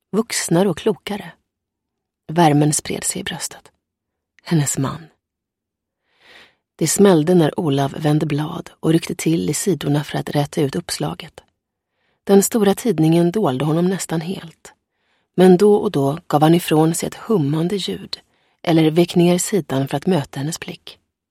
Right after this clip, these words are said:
Det fanns en tid då han inte hade gjort så, då han låtit tidningen bli en av alla väggar han drog sig undan bakom.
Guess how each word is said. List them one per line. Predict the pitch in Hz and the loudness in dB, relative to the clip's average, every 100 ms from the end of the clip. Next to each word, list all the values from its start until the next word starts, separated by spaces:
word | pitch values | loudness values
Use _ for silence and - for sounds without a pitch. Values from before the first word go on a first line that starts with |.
| _ _ _ _ _ _ _ _ _ | _ _ _ _ _ _ _ _ _
Det | - | -10
fanns | - 147 147 | -2 -2 -2
en | 151 | -4
tid | - - - - | -6 -10 -12 -12
då | - | -2
han | 147 185 | 0 2
inte | 151 - | 0 -4
hade | 190 151 | -10 -10
gjort | - - | -10 -12
så, | - - _ _ _ _ _ _ - - _ | -12 -18 _ _ _ _ _ _ -20 -20 _
då | - | 4
han | 185 175 | 6 8
låtit | 160 156 - | 6 0 -6
tidningen | - 196 151 156 160 160 | -2 0 2 2 4 2
bli | 151 156 147 | 2 0 0
en | 165 165 165 | 0 0 0
av | 156 | 0
alla | 143 131 | 0 0
väggar | 147 160 - 139 | -2 -4 -4 -4
han | 143 143 | -2 0
drog | 135 135 | -2 -4
sig | 147 | -2
undan | 165 131 151 | -2 -2 -4
bakom. | 165 110 - 147 | -6 -10 -14 -16